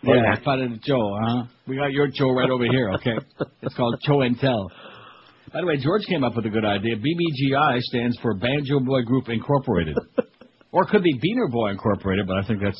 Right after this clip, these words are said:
Speaker 1: he's, uh, history.
Speaker 2: Hola.
Speaker 1: That could have just been him. That was, that was a good run we just had there. We haven't had a run like
Speaker 3: Great.
Speaker 1: that. Haven't had the runs like that since yesterday.
Speaker 3: <laughs>
Speaker 1: It's part of getting rid of the flu. Let me just tell you right now, when you got the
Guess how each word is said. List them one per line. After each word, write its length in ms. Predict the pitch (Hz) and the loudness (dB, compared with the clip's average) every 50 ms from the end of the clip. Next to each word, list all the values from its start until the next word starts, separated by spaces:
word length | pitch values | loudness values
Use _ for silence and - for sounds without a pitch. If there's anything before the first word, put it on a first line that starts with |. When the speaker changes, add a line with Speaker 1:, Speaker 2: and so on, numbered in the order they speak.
| - | 0
Speaker 1:
he's, 260 | - 110 113 107 92 95 | 2 2 2 2 0 -4
uh, 60 | 98 95 | -2 -2
history. 320 | 107 117 113 - 82 73 73 | -2 -2 -2 -4 -6 0 2
Speaker 2:
Hola. 400 | 110 123 120 107 98 101 - - - - - _ _ - | 2 2 4 2 0 -2 -4 -10 -20 -20 -20 _ _ -18
Speaker 1:
That 100 | 113 - | -10 -6
could 120 | - 127 | -2 0
have 100 | 113 104 | 0 0
just 200 | 95 107 101 - | 0 -2 -4 -2
been 140 | - 90 85 | -4 -4 -2
him. 240 | 87 98 98 82 - - - - | 0 -2 -2 -2 -6 -12 -10 -4
That 80 | 147 190 | -2 0
was, 160 | 247 240 226 | 2 2 2
that 80 | 247 | 2
was 100 | 254 196 | 2 2
a 60 | 190 185 | 2 2
good 160 | 202 220 175 | 0 0 2
run 240 | 147 160 196 233 226 | 2 2 2 4 2
we 80 | 196 123 | 2 2
just 240 | 98 101 98 - - | 2 -2 -2 0 0
had 200 | 104 92 90 87 | 0 2 2 2
there. 120 | 82 92 110 | 0 0 0
We 100 | 120 123 | 2 2
haven't 160 | 131 127 120 | 2 2 2
had 140 | 127 123 113 | 0 0 0
a 100 | 104 104 | 0 2
run 160 | 113 123 123 | 2 2 2
like 140 | 117 117 - | 2 2 4
Speaker 3:
Great. 500 | 170 196 233 226 185 143 120 - - - | 6 8 8 8 6 4 0 -6 -10 -12
Speaker 1:
that. 140 | 214 - | -8 -4
Haven't 160 | - 160 175 170 | -2 -2 0 0
had 100 | 165 151 | 0 2
the 80 | 143 | 2
runs 240 | 131 139 151 160 147 | 2 2 2 2 2
like 180 | 127 147 139 120 | 2 2 2 2
that 180 | - 156 165 160 | 2 0 2 2
since 180 | 160 139 120 - 139 | 2 0 2 2 2
yesterday. 480 | 143 170 170 - 147 101 85 76 76 | 0 0 0 -2 -2 -2 -2 -4 -4
Speaker 3:
<laughs> 1200 | - 220 240 214 - - 240 208 - - - 214 - - 233 226 - - 233 226 - - _ 240 | -6 -6 -8 -8 -4 0 0 0 0 0 -2 -4 -2 -2 -4 -4 -4 -4 -8 -8 -8 -8 _ -16
Speaker 1:
It's 120 | - - - - | -16 -16 -8 -2
part 160 | 139 127 120 | 0 0 0
of 80 | 110 | 0
getting 180 | 107 127 123 120 | 0 0 0 0
rid 120 | 120 123 120 | 0 0 0
of 60 | 107 | -2
the 100 | 98 92 - - | -4 -6 -4 0
flu. 240 | 123 127 113 92 | 2 2 2 2
Let 100 | 95 110 | 2 2
me 60 | 123 117 | 2 2
just 180 | 117 123 - - | 0 -2 -2 0
tell 120 | 123 117 | 0 0
you 60 | 113 110 | 2 0
right 160 | 113 110 104 | 0 0 0
now, 160 | 110 113 104 | 0 0 0
when 140 | 95 98 110 | 0 2 2
you 100 | 127 135 | 2 2
got 200 | 139 131 120 - | 2 0 0 -2
the 80 | 104 | -6